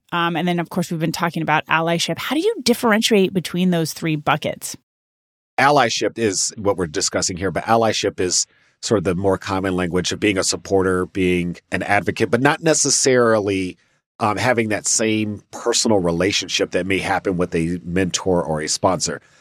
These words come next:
Speaker 2: I think mentorship is something that we are commonly used to hearing about more in these discussions. And mentorship is really that individual relationship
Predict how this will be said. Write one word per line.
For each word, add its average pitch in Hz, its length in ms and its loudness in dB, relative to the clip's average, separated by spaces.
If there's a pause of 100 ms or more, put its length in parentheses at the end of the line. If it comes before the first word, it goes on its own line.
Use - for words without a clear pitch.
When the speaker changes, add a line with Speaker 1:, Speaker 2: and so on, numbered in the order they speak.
(200)
Speaker 2:
I 117 60 2
think 120 200 2
mentorship 101 800 0
is 95 240 2
something 95 500 0
that 90 260 0
we 92 500 -2 (280)
are 90 140 2
commonly 127 560 2
used 104 280 0
to 113 60 -2
hearing 104 240 2
about 87 280 0
more 90 340 4
in 110 160 -2
these 110 180 0
discussions. 117 600 0
And 101 100 -2
mentorship 123 520 2
is 95 160 -4
really 107 180 2
that 90 220 0
individual 98 580 0
relationship 90 800 -2